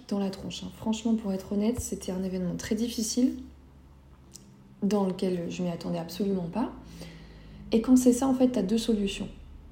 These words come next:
Soit tu te réveilles, c'est-à-dire, tu vois, t'étais un peu en état de som-, somnolence, ou tu vis un peu en mode automatique, et tu te poses pas trop de questions,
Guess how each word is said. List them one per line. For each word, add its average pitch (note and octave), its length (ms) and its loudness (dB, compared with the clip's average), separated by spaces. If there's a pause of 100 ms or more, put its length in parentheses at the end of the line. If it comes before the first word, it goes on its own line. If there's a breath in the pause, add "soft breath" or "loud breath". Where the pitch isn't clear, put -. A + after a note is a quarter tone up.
(180)
Soit C4+ 200 2
tu B3 140 -2
te - 120 -6
réveilles, G3 460 0 (520)
c'est-à-dire, G3 340 0
tu - 80 -6
vois, A#3+ 120 2
t'étais G3+ 220 -2
un F3+ 100 -2
peu G#3+ 100 -6
en G3 160 2
état G3 240 2
de F#3 140 0
som-, G#3+ 360 -2
somnolence, A3+ 880 4
ou G3 40 -4 (440 loud breath)
tu - 140 2
vis A#3 200 6
un A3 80 4
peu A#3 160 2
en G#3+ 80 6
mode F#3+ 280 2
automatique, A#3 880 2 (280 loud breath)
et G#3 140 2
tu G#3 120 -2
te - 80 -12
poses A3 160 -2
pas A#3+ 140 0
trop B3 180 2
de B3+ 80 2
questions, A3+ 600 4